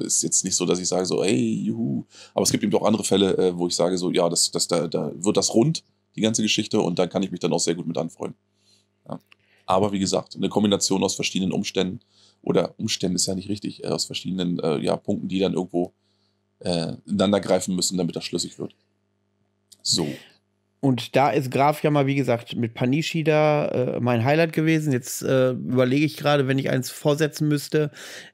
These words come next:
Speaker 2: Ich, Graf ja hatte den Vorteil, sie haben im Dunkeln gespielt, Panishi da war im Hellen.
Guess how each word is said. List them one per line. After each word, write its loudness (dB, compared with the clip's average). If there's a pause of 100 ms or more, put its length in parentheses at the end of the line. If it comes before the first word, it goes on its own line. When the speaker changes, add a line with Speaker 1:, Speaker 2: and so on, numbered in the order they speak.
(300)
Speaker 2:
Ich, 0
Graf 2
ja 4
hatte 4
den 4
Vorteil, 4
sie 4
haben 4
im 0
Dunkeln 2
gespielt, 0 (100)
Panishi 0
da 4
war 2
im 2
Hellen. 4